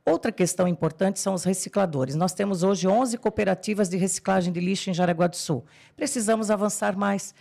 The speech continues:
inclusive trazer mais recursos para essas cooperativas. Os catadores não estão a contento recebendo aquilo que eles deveriam realmente receber.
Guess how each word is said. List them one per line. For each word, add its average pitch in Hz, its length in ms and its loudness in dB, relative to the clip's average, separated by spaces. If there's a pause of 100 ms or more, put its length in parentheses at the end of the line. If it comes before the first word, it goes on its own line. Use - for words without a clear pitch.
(140)
inclusive 226 500 0
trazer 214 360 2
mais 226 300 2
recursos 233 580 -6
para 226 160 -2
essas 240 280 -2
cooperativas. 220 840 -4 (260)
Os 196 140 -4
catadores 226 640 0
não 220 180 -4
estão 254 360 -4
a 262 60 -6
contento 240 600 -6
recebendo 190 540 -6
aquilo 226 280 -8
que 226 100 -10
eles 220 160 -8
deveriam 220 400 -4
realmente 165 480 -4
receber. 147 500 -6